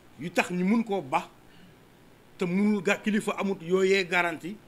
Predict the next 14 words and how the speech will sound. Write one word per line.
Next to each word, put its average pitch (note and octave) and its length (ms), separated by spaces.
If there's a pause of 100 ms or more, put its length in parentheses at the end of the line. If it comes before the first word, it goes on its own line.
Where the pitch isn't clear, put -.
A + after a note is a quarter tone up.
(240)
ñu E3 200
gën F#3 220
ñu F3+ 160
téye F#3 220
ko F3 100
foofu - 260
ci F#3 60
biir D#3 160
kaso D3+ 200
ba C#3 100
ca D3 140
Rebeuss. C3 380 (1000)
Mu D#3 200
nekkaat A3+ 380